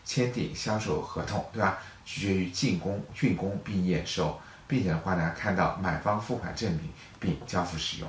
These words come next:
啊，交付使用。那么房地产企业的现金流量表的分析的话呢，希望大家能够注意，对吧？哪怕这个公司它是有盈利的，但是对不起，对吧？这个公司的话呢，也会破产。那么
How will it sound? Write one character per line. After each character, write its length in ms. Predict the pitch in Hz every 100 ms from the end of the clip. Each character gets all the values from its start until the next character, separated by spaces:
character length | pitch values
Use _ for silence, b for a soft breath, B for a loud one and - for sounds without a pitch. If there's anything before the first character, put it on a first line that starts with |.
| -
啊， 100 | - 82
交 180 | 90
付 100 | 82
使 200 | - -
用。 100 | - - B B B B B -
那 80 | 101
么 160 | 98
房 180 | 107 131
地 160 | 156 131
产 160 | 110
企 140 | - 85
业 60 |
的 40 | 92
现 160 | 151
金 160 | 135 127
流 100 | 104
量 120 | 127
表 100 | 107
的 80 | 87
分 180 | 98 98
析 100 | 95
的 40 |
话 160 | 85 87
呢， 80 | 80 85 87
希 100 | 95
望 100 | 90
大 80 |
家 120 | 90 87
能 120 | 85
够 120 | 95
注 200 | - 87
意， 140 | 85 85 B B B
对 80 | -
吧？ 140 | 101 - B B
哪 220 | 113 95
怕 160 | - 170
这 140 | -
个 120 | 113
公 200 | 107 113
司 200 | 113 107
它 120 | 98 113
是 140 | 104
有 120 | 82
盈 200 | 80 95 92
利 160 | 123 123
的， 140 | - - B -
但 140 | 104
是 100 | 104
对 140 | 107
不 60 | 104
起， 180 | - 87 110
对 40 |
吧？ 180 | 117 - - -
这 100 | 110
个 80 |
公 100 | 101
司 140 | 110 107
的 60 |
话 160 | 101 90
呢， 180 | 82 80
也 60 | -
会 160 | 101
破 220 | 90 92 80
产。 220 | 82 - - - B B B B
那 100 | -
么 240 | 101 95